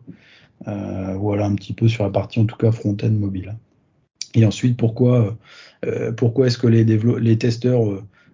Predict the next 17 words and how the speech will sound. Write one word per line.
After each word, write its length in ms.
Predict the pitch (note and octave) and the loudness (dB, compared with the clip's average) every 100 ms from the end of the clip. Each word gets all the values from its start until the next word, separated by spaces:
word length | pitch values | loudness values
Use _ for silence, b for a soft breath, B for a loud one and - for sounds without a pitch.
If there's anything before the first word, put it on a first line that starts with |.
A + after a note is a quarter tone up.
| - | -12
dans 120 | A#2 | -6
le 60 | A2 | -4
schéma, 420 | - A2+ A#2+ A#2+ | -2 0 2 2
et, 120 | A2+ | 0
euh, 120 | G#2 A#2 | -2 -4
en 100 | A2 | -8
tout 120 | A2+ | -4
cas 120 | A#2 | -2
dans 100 | A2+ | -2
ce 80 | - | -2
que 100 | A2 | -2
j'ai 140 | G#2+ | 0
dit, 140 | A2+ A#2 | 0 0
sont 180 | A2+ | -4
souvent, 540 | G2+ - A2+ A#2+ A#2 G#2 | -6 0 4 4 4 2
euh, 220 | G2 G2 | -2 -4
derrière ? 580 | A2 G#2+ A2+ B2 C#3+ | -2 2 2 2 0